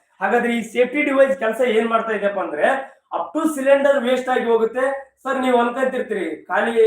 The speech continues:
ಎಲ್ಲಾದ್ರೂ ಮನೆ ಹತ್ರ ಎಲ್ಲರೂ ಸೇರಿದಾಗ ನಮ್ಮ ಮನೇಲಿ ಗಾಳಿ ಆಡನೆ ಆಡಲ್ಲಪ್ಪ, ಆದ್ರೂ ಅದೇ ಮನೇಲಿ ವಾಸ ಮಾಡ್ತೀರಿ, ಹೌದಾ? ಅಂದ್ರೆ ಮನುಷ್ಯ ಉಸಿರಾಡೋಷ್ಟು ಆಮ್ಲಜನಕದಲ್ಲಿ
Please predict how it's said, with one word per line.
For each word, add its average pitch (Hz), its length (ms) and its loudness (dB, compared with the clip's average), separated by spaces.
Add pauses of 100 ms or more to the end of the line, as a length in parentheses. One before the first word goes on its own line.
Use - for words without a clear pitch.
ಎಲ್ಲಾದ್ರೂ 220 500 0
ಮನೆ 202 320 -2
ಹತ್ರ 208 280 -2
ಎಲ್ಲರೂ 196 500 2
ಸೇರಿದಾಗ 185 460 0 (460)
ನಮ್ಮ 220 180 0
ಮನೇಲಿ 277 300 2
ಗಾಳಿ 262 380 2
ಆಡನೆ 262 300 2
ಆಡಲ್ಲಪ್ಪ, 220 560 0 (500)
ಆದ್ರೂ 262 320 0
ಅದೇ 226 520 2
ಮನೇಲಿ 208 320 2
ವಾಸ 175 220 0
ಮಾಡ್ತೀರಿ, 147 400 -2 (340)
ಹೌದಾ? 175 220 0 (640)
ಅಂದ್ರೆ 151 440 0 (400)
ಮನುಷ್ಯ 285 460 -2
ಉಸಿರಾಡೋಷ್ಟು 240 680 0
ಆಮ್ಲಜನಕದಲ್ಲಿ 208 960 -2